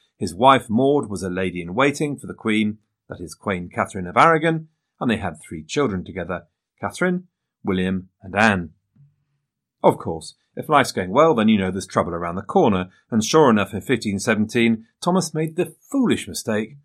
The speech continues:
of dying. This was bad. Catherine was just five years old.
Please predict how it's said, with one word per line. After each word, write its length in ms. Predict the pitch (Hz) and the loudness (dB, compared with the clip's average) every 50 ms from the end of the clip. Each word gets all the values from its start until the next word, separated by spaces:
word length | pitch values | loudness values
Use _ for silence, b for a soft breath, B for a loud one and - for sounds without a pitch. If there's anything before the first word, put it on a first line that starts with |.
| _ _ _ | _ _ _
of 220 | - - - - - | -18 -18 -18 -8 -4
dying. 520 | 160 156 139 113 98 90 90 87 80 76 _ _ _ _ _ _ _ _ _ _ | -2 -2 0 0 -2 -2 -6 -8 -12 -14 _ _ _ _ _ _ _ _ _ _
This 140 | 104 - - | -14 -14 -12
was 120 | 107 - | -12 -14
bad. 480 | _ _ - 190 156 131 107 92 85 - _ _ _ _ _ _ _ _ _ _ - | _ _ -2 0 0 0 0 -2 -4 -6 _ _ _ _ _ _ _ _ _ _ -4
Catherine 320 | 147 - - 120 104 98 | -4 -4 -2 -4 -6 -6
was 100 | 92 90 | -6 -8
just 260 | - 107 98 - - | -8 -10 -12 -10 -10
five 240 | - 104 90 90 - | -8 -8 -6 -6 -8
years 200 | 90 87 85 107 | -10 -8 -2 2
old. 340 | 143 147 147 147 143 143 | 4 4 4 4 2 0